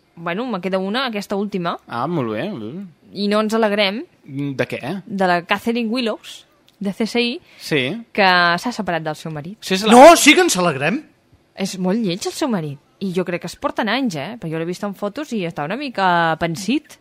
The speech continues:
Speaker 3: Però per això, si es separen, guai.
Speaker 1: Bueno, Mark Helgenberger, Mark
Speaker 2: Mhm.
Speaker 1: de Margaret,
Speaker 2: Sí,
Speaker 1: suposo,
Speaker 2: esclar,
Speaker 1: no?
Speaker 2: perquè
Speaker 1: I el seu marit, Alan Rosenberg, també actor, s'han separat després de dinou anys de matrimoni.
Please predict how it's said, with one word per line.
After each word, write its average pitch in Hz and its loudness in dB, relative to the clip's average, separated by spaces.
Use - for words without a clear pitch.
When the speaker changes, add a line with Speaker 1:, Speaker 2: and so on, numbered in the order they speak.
Speaker 3:
Però 117 -18
per - -20
això, 123 -12
si - -12
es 151 -10
separen, 117 -10
guai. 151 -8
Speaker 1:
Bueno, 185 2
Mark 269 2
Helgenberger, 220 2
Mark 214 0
Speaker 2:
Mhm. 190 -6
Speaker 1:
de 196 -2
Margaret, 196 -2
Speaker 2:
Sí, 220 -14
Speaker 1:
suposo, 175 -2
Speaker 2:
esclar, 123 2
Speaker 1:
no? 123 -10
Speaker 2:
perquè 107 -6
Speaker 1:
I 226 -2
el 233 2
seu 262 -4
marit, 247 0
Alan 240 0
Rosenberg, 240 0
també 202 -2
actor, 220 0
s'han 302 2
separat 254 2
després 233 -2
de 233 0
dinou 247 0
anys 214 0
de 196 -4
matrimoni. 156 -8